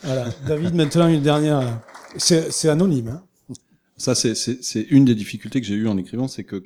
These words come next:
Speaker 2: à chaque fois que je mets un couplet, euh, les trois, quatre phrases après, c'était dur, quoi, parce que vous êtes
Speaker 1: Ouais,
Speaker 2: sur une
Speaker 1: ouais.
Speaker 2: poésie comme ça. Pour embrayer, c'est pas évident, donc, euh, voilà,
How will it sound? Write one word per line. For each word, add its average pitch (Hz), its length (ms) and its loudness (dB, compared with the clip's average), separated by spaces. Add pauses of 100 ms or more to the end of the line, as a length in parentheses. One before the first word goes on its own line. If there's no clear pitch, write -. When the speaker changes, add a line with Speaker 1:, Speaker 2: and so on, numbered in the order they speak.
Speaker 2:
à - 60 -18
chaque - 160 -14
fois 139 100 -6
que 110 80 -8
je 101 60 -2
mets 104 80 0
un 104 80 -2
couplet, 131 500 -4
euh, 101 500 -10 (140)
les 98 240 -6 (140)
trois, 123 200 -8
quatre - 200 -10
phrases 110 260 -12
après, 107 240 -10
c'était 95 300 -10
dur, 120 340 -2
quoi, 85 160 -12
parce - 140 -14
que - 100 -12
vous 92 140 -6
êtes 98 80 -4
Speaker 1:
Ouais, 127 80 -10
Speaker 2:
sur 110 160 -6
une 95 480 -2
Speaker 1:
ouais. 127 80 -12
Speaker 2:
poésie 110 400 -4
comme 101 160 -2
ça. 143 340 -4 (800)
Pour 104 140 -6
embrayer, 107 400 0
c'est 113 100 -10
pas 120 140 -4
évident, 98 280 -4
donc, 82 300 -10
euh, 85 240 -14
voilà, 85 260 -18